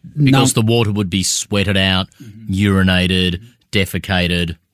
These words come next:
Speaker 1: spat, et cetera,
Speaker 2: Yes, same
Speaker 1: versus
Speaker 2: case.
Speaker 1: breathing.
Speaker 2: Yeah, that's right. Yeah. And, I mean, we lose a little bit of water through our lungs every day too. You see that if you,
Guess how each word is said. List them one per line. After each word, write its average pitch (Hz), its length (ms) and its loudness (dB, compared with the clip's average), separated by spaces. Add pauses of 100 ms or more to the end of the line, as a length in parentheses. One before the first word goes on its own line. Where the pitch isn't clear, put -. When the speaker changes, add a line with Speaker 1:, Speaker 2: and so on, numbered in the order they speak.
(120)
Speaker 1:
spat, - 680 -2
et 98 140 -12
cetera, 90 400 -4
Speaker 2:
Yes, 113 100 -20
same - 220 -20
Speaker 1:
versus 98 420 -2
Speaker 2:
case. - 80 -16
Speaker 1:
breathing. 101 560 0 (200)
Speaker 2:
Yeah, 131 220 2 (100)
that's - 240 -6
right. 98 320 -6
Yeah. 101 240 -4 (380)
And, 143 220 4
I 147 60 0
mean, 143 160 6
we 151 100 4
lose 160 220 2
a 123 40 0
little 147 240 4
bit 143 120 2
of 139 60 2
water 135 220 0
through 131 260 0
our 113 80 2
lungs 117 340 2
every 113 160 0
day 104 180 -2
too. 160 280 -2
You 143 160 4
see 120 200 0
that 107 140 2
if 98 160 -2
you, 95 120 -2